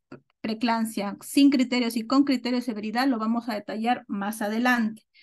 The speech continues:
Pero la clasificación se va a clasificar, como les dije, de esta manera. Hipertensa crónica si es antes de las veinte semanas, y si ya teniendo este diagnóstico de hipertensa crónica, pasa sus veinte semanas y aparece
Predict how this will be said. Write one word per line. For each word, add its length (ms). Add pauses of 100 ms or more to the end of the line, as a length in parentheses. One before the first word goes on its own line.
(300)
Pero 120
la 120
clasificación 760
se 100
va 100
a 40
clasificar, 540
como 160
les 120
dije, 220
de 200
esta 220
manera. 480 (640)
Hipertensa 600
crónica 420
si 100
es 100
antes 240
de 80
las 100
veinte 240
semanas, 680 (480)
y 180
si 220
ya 200
teniendo 360
este 200
diagnóstico 560
de 60
hipertensa 500
crónica, 560
pasa 320
sus 180
veinte 260
semanas 440
y 40
aparece 720